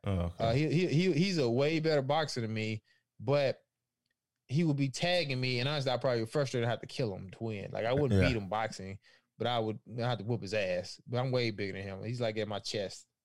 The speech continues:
Speaker 2: Little shit. But, uh, no, he's a strong little fucker, man. I saw him fighting a guy, like, two or three weight classes big, uh, more than him, uh, in sparring.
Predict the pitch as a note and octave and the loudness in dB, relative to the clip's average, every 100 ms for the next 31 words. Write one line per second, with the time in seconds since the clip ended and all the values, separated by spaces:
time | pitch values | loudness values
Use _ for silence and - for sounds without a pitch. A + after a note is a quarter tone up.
0 | _ _ _ _ - - G2+ G2 - G2 | _ _ _ _ -16 -10 -10 -10 -10 -10
1 | - G2+ G2+ G2 G#2 B2+ B2+ C#3+ C3 A#2 | -4 -4 -4 -2 -2 -2 -2 -2 0 0
2 | G2+ G#2+ G#2 G2+ G2+ G#2+ G#2+ _ _ - | -2 -4 -6 -8 -6 -6 -8 _ _ -8
3 | A#2+ C#3+ C3+ B2 C#3 C3 A#2+ C3 A#2+ G#2 | -2 0 0 2 2 2 0 0 0 -2
4 | - D3 C3 B2 C3 B2 C3+ A#2+ A2 G#2 | -2 -2 0 0 0 0 0 0 -4 -4
5 | C3 A#2 A2 A#2 B2+ A#2+ A2 G2+ G2+ - | 0 0 0 0 0 2 0 -4 -6 -4
6 | G#2 G2+ G#2 G#2 - C3 B2 G#2+ | -2 0 -4 -6 -4 0 2 0